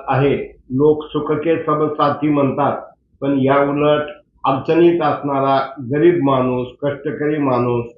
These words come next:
अठरा पगड जातीचा माणूस, त्याला मदतीला धावून जाणं आणि स्वाभिमान, आंबेडकर जयंती असेल, वेगवेगळ्या जयंत्या, आपण आपल्या खर्चातनं, आता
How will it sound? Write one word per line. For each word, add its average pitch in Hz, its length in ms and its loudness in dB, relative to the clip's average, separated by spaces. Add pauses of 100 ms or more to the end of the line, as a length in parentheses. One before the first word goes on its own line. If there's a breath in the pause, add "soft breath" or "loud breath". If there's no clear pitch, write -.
(320)
अठरा 143 400 0
पगड 156 360 4
जातीचा 143 680 0
माणूस, 127 420 0 (420)
त्याला 139 480 2 (300)
मदतीला 139 580 -2
धावून 143 500 2
जाणं 131 380 2 (460)
आणि 156 300 0
स्वाभिमान, 160 640 4 (640)
आंबेडकर 139 460 -6
जयंती 139 440 0
असेल, 135 580 0
वेगवेगळ्या 131 580 0
जयंत्या, 127 560 0 (340 loud breath)
आपण 180 380 2
आपल्या 160 420 2
खर्चातनं, 143 680 -2 (240)
आता 156 500 2